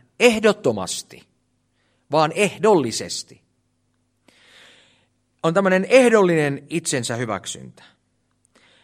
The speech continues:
Ja <clears throat> esimerkiksi toisten auttaminen antaa itselle oikeutuksen olla olemassa, oikeutuksen elää.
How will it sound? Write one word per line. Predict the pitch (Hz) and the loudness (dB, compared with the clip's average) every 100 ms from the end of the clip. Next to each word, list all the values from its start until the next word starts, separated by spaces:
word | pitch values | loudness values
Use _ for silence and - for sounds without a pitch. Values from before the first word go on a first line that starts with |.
| _ | _
Ja | - 131 143 139 - 170 165 147 98 - _ _ _ | -2 4 4 2 -6 -8 -6 -6 -10 -18 _ _ _
<clears throat> | _ _ _ _ _ - - _ - | _ _ _ _ _ -18 -18 _ -4
esimerkiksi | 175 226 214 202 202 - 208 196 - _ _ _ _ _ _ | 0 2 2 0 -4 -4 -2 -4 -8 _ _ _ _ _ _
toisten | - 240 233 - 190 185 | -2 0 2 0 -2 -4
auttaminen | - 262 196 - - 110 110 98 85 73 _ _ _ _ _ _ _ _ _ _ _ - | 0 2 2 0 -10 -10 -10 -12 -14 -16 _ _ _ _ _ _ _ _ _ _ _ -2
antaa | 214 240 190 175 165 160 - - | 0 0 0 2 2 2 -2 -10
itselle | 254 277 - 185 151 143 151 | -8 -4 -2 -2 -2 -4 2
oikeutuksen | 226 254 180 156 139 135 - 147 - | 2 2 0 -2 -2 -6 -8 -8 0
olla | 196 165 | 2 2
olemassa, | 185 277 220 123 95 - - | 4 4 4 2 -6 -12 -6
oikeutuksen | 117 254 202 175 151 143 - 180 175 | 0 0 2 -2 -2 -6 -6 -6 -4
elää. | 196 233 127 76 50 _ | -2 0 -2 -6 -14 _